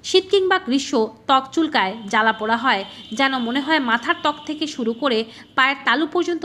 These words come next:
জ্বলছে, তারা ব্যবহার করুন পাথরকুচির পাতা। পাথরকুচির পাতা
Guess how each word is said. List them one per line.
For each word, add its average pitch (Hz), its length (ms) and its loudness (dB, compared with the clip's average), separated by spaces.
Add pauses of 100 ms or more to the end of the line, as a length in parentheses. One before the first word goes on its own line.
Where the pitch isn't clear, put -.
(120)
জ্বলছে, 247 360 -2 (460)
তারা 302 220 4
ব্যবহার 240 380 2
করুন 320 320 -2
পাথরকুচির 240 640 -2
পাতা। 190 300 -2 (520)
পাথরকুচির 415 600 4
পাতা 247 300 2